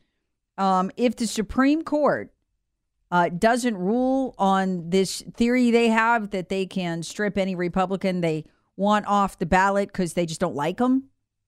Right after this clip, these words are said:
at any penny, any official in some strange state who's a Democrat can just remove you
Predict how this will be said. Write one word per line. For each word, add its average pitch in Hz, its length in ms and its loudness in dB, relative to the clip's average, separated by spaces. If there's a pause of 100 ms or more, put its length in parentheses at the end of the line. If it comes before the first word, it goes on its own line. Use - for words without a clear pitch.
(2000)
at 190 240 0
any 233 500 0
penny, 233 460 -2
any 214 200 0
official 214 500 0
in 196 120 -2
some 190 280 -2
strange 202 500 -2
state 190 360 -2
who's 175 200 -2
a 170 60 -4
Democrat 180 500 -2
can 170 100 -4
just 156 200 -6
remove 170 440 -2
you 185 320 0